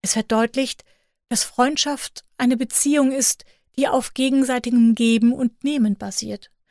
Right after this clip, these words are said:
bei der beide Seiten strahlen und wachsen können. Einunddreißigster Januar. Durch das Denken an Vergangenes und Zukünftiges zerstören wir uns das Hier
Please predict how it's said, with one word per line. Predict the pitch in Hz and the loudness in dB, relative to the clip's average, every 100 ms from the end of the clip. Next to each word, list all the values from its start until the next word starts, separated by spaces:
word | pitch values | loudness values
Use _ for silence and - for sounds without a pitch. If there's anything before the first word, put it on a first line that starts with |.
| _ | _
bei | - | -8
der | 208 196 | -6 -6
beide | 196 202 233 | -4 2 2
Seiten | 240 226 226 226 | 2 -2 0 0
strahlen | - - 208 208 214 | -2 -6 -4 -2 0
und | 247 233 | 0 -2
wachsen | 262 - - 202 | -4 -8 -6 -4
können. | - - 202 208 214 _ _ _ _ _ _ _ _ _ _ _ _ _ _ _ _ _ _ _ | -6 -12 -12 -10 -10 _ _ _ _ _ _ _ _ _ _ _ _ _ _ _ _ _ _ _
Einunddreißigster | 311 294 233 208 208 202 202 - 196 - 220 | 0 2 4 2 -2 -8 -8 -10 -10 -10 -10
Januar. | 208 208 208 202 208 220 - _ _ _ _ _ _ _ _ _ _ _ _ _ _ _ - | -8 -4 -4 -4 -6 -10 -14 _ _ _ _ _ _ _ _ _ _ _ _ _ _ _ -2
Durch | 302 - | 0 0
das | 311 - | -2 0
Denken | - 285 339 - 311 311 403 | 2 2 2 -8 -8 -8 -4
an | 254 | -4
Vergangenes | - 247 254 254 269 269 254 - | 0 0 2 0 0 -2 -2 -6
und | 269 233 | -4 -4
Zukünftiges | - 294 - 220 - - 214 240 - - | -4 -6 0 0 0 -4 -2 -2 -2 -6
zerstören | - 254 - - 240 226 220 | -4 -2 -2 0 2 4 4
wir | 233 240 | 4 2
uns | 247 233 - | 2 0 -2
das | 226 - | -6 -6
Hier | - 214 214 214 | -2 0 0 -2